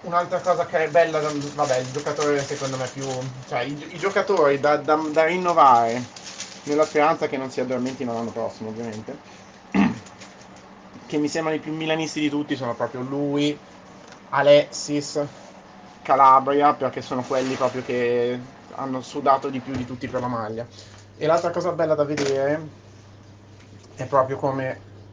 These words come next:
giocatori come Brahim Diaz o anche Dalot, eccetera, che nonostante sono in prestito all'ultima giornata di campionato, non sanno se rimangono l'anno dopo,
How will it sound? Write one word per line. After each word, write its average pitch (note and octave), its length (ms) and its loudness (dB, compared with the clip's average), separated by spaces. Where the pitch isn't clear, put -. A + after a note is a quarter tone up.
giocatori D3+ 520 2
come C3+ 640 -2
Brahim C3+ 420 -2
Diaz C3 680 0
o C3 300 0
anche C3 180 -8
Dalot, C3+ 380 2
eccetera, D3+ 460 0
che B2+ 160 -6
nonostante C#3 400 -8
sono D3+ 160 -6
in D3 100 -4
prestito B2+ 460 -4
all'ultima C#3 380 -6
giornata C#3 340 -4
di C#3 80 -6
campionato, C3+ 520 -6
non A#2 140 -10
sanno C3 300 -10
se C3+ 140 -8
rimangono C3 360 -8
l'anno C3+ 220 -6
dopo, A#2 460 -2